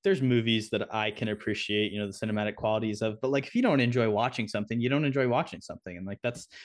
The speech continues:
the reality. It, you know, that's what it comes down to. And if a movie can't be, you know, you can appreciate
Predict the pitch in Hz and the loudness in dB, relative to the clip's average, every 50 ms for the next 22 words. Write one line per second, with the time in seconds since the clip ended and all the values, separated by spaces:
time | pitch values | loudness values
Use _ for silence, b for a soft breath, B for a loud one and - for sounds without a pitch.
0 | B B B B B _ 120 110 107 110 120 139 160 160 131 117 113 107 107 104 | B B B B B _ 0 0 2 2 4 4 4 4 4 4 2 2 2 2
1 | 107 107 110 101 - - - - 85 - - _ _ _ _ _ _ - _ _ | 2 0 -2 -4 -6 -8 -12 -14 -16 -18 -18 _ _ _ _ _ _ -20 _ _
2 | _ _ 117 117 110 117 123 - - 117 - - - 98 95 - - 117 123 131 | _ _ -6 -4 -2 -2 -2 -2 -2 -4 -4 -4 -8 -10 -10 -6 -2 0 0 0
3 | 135 123 - 95 95 92 92 98 98 - - - 101 110 - - 120 127 143 139 | 0 -2 -4 -6 -6 -6 -6 -6 -6 -8 -8 -8 -10 -6 -4 -2 2 2 2 4
4 | 135 131 127 123 - 123 123 120 104 - 117 117 113 107 92 127 127 123 131 156 | 2 2 0 0 -2 0 0 0 -2 -4 -4 -4 -4 -2 0 2 2 2 2 2
5 | - 170 123 - - 147 143 135 - 127 117 113 107 107 - | 2 0 0 0 0 0 0 2 2 2 2 2 2 0 -2